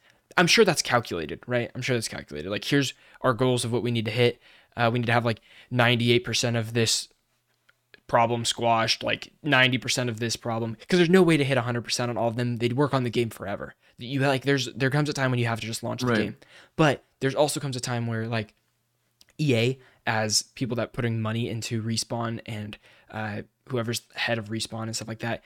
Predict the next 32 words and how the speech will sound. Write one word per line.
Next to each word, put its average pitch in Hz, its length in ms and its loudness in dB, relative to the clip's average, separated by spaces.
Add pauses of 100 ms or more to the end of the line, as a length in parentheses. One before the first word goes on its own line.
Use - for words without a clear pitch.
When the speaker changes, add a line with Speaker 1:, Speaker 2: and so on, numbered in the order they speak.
(540)
Speaker 1:
they 127 120 4
need 147 200 6
to 143 80 0
deliver 127 360 2
games 117 320 -2
at - 80 -8
certain - 300 -6
dates, 98 420 -4
you 113 80 -6
know? 113 320 -4
And 120 180 0
that 127 280 4
becomes 123 380 -4
the 104 80 -8
problem 117 360 -2
with 135 140 -6
crunch. 143 360 -2
So - 200 -4
it's 117 140 -6
great 160 280 2
that 110 80 -4
they're 127 140 -2
allowing 127 380 4
them 117 160 -2
to 110 100 -8
have 123 320 0
this - 280 -4
six-week - 560 -4
thing. - 280 -8 (1300)
Also, 226 440 2
added 180 260 2
bonus, 190 420 -2